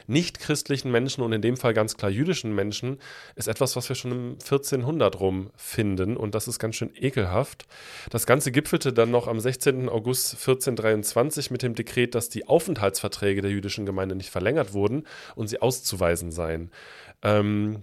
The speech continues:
die meisten sind dann einfach, äh, rechts über den Rhein rüber und haben dann in Deutz, was heute ein Stadtteil von Köln ist und damals aber eigene kleine Stadt war, ähm, gesiedelt. Und da hat sie dann der damalige Erzbischof Dietrich von Moers aufgenommen. Also da,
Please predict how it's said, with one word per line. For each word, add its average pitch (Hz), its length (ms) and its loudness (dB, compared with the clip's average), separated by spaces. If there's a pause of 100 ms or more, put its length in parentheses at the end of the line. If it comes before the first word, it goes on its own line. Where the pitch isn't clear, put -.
die 101 60 0
meisten 117 300 6
sind 127 160 2
dann 123 100 4
einfach, 117 500 0
äh, 110 100 -2
rechts 104 540 2
über 113 100 -2
den 110 160 0
Rhein 104 220 2
rüber 123 300 6
und 110 160 2
haben 113 160 0
dann 110 120 2
in 95 160 -2
Deutz, 117 580 4
was - 180 -4
heute 107 240 2
ein 95 100 -6
Stadtteil 135 340 2
von 139 200 -2
Köln 135 240 2
ist 127 100 -2
und 98 100 -8
damals 98 280 -2
aber 95 180 -6
eigene 98 240 -4
kleine 92 240 -8
Stadt 120 300 -2
war, 117 200 4 (560)
ähm, 104 480 2
gesiedelt. 110 440 2
Und 107 220 -2 (220)
da 127 460 6
hat 131 140 2
sie 120 160 -2
dann 117 240 4
der 113 160 6
damalige 110 440 4
Erzbischof 107 720 -2
Dietrich 117 440 -4
von 107 200 0
Moers 117 320 4
aufgenommen. 92 600 -2
Also 92 220 -4
da, 101 560 2